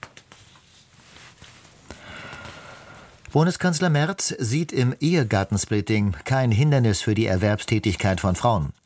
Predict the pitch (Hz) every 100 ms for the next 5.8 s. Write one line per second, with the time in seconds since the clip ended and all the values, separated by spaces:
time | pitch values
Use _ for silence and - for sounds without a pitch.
0 | - - - - - 120 156 - - 113
1 | 127 123 139 117 107 107 101 113 107 107
2 | - 110 104 113 101 104 85 104 107 -
3 | 110 107 92 92 95 92 92 - 117 120
4 | 117 - - _ _ _ 120 120 147 170
5 | 151 127 117 101 - 92 110